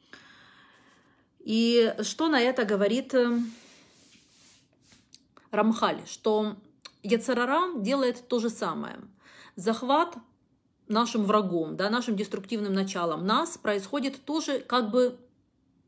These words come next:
частями. Написано следующее. Несмотря на то, что Йецер Ара пытается заставить человека грешить абсолютно во всех видах грехов,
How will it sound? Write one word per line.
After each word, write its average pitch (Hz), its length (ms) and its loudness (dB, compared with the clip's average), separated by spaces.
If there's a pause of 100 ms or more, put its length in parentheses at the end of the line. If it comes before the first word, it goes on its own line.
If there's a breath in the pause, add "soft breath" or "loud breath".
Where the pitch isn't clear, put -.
(640)
частями. - 640 -4 (280)
Написано 247 480 -4
следующее. - 600 -6 (720 loud breath)
Несмотря 247 460 0
на 349 120 2
то, 196 180 0
что 185 200 -2
Йецер 220 380 2
Ара 196 420 0 (140)
пытается 277 480 0
заставить 240 540 -2
человека 190 720 -2 (440)
грешить 214 540 -2
абсолютно 269 520 -2
во 214 100 2
всех 277 340 -6
видах 208 340 2
грехов, 185 580 -4